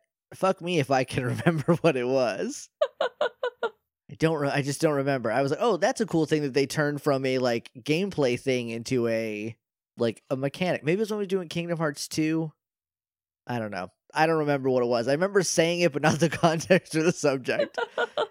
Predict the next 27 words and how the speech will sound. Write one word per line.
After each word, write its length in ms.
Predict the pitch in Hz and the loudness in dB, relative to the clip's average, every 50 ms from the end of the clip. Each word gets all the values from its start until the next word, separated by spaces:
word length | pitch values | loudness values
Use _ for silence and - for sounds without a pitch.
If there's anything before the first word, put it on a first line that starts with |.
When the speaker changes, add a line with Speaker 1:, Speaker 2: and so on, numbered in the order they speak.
| _ - - 403 - _ _ _ _ _ _ _ _ - | _ -6 -6 -6 -8 _ _ _ _ _ _ _ _ -2
Speaker 1:
Uh, 380 | 147 143 139 131 127 131 127 120 - | 0 2 2 2 2 2 0 0 0
and 220 | 156 156 156 151 | 0 0 0 0
finally, 520 | - 190 220 277 254 185 143 135 151 139 127 | 0 0 0 0 0 0 2 2 2 2 2
how 220 | 156 190 247 294 | 2 0 0 0
confident 420 | 277 - 262 269 214 180 175 151 131 | 0 0 0 0 2 2 2 2 2
are 120 | 147 143 | 2 2
you 240 | 139 131 135 139 147 | 2 2 0 2 2
about 280 | 147 139 143 131 127 143 | 2 2 2 2 2 0
putting 240 | - 202 208 196 175 | -2 -2 -2 -2 -2
things 180 | 185 170 - | -2 -4 -4
together 340 | - 151 156 175 175 160 135 | -2 0 0 2 2 2 0
now, 380 | 127 127 120 117 110 110 120 117 | 0 0 0 0 0 0 0 -2
and 180 | - 120 127 | -2 -4 -2
how 140 | 143 147 160 | -2 0 0
prepared 420 | 139 143 131 - 170 185 180 160 | -2 -4 -4 -2 -2 0 0 -2
do 80 | 135 123 | -2 -4
you 120 | 120 113 | -4 -4
feel 360 | 107 - - 113 110 110 110 113 | -6 -6 -6 -6 -4 -4 -4 -4
with 140 | 123 123 | -4 -6
continuing? 720 | - - 165 160 202 196 156 117 92 85 - 76 208 185 - _ _ _ | -4 -4 -4 -2 -2 -2 -2 -4 -6 -6 -8 -10 -12 -14 -16 _ _ _
I'm 120 | 185 202 175 | -2 -2 -2
assuming 320 | 143 - 127 110 107 104 | -2 -2 -4 -4 -4 -4
that's 300 | 117 117 113 - - - - _ - | -4 -4 -4 -6 -8 -12 -14 _ -20
for 560 | - - - 143 139 135 139 143 139 - - _ _ _ _ _ _ _ _ _ _ - | -14 -8 -4 -2 -2 -2 -2 -2 -4 -6 -8 _ _ _ _ _ _ _ _ _ _ -2
both 340 | 123 165 202 226 208 - | 2 2 2 4 2 0
of 100 | 127 107 | -2 -2
us, 600 | 107 95 90 110 123 - - - - - - - | 0 -2 -2 -2 -2 -2 -2 -2 -4 -4 -8 -12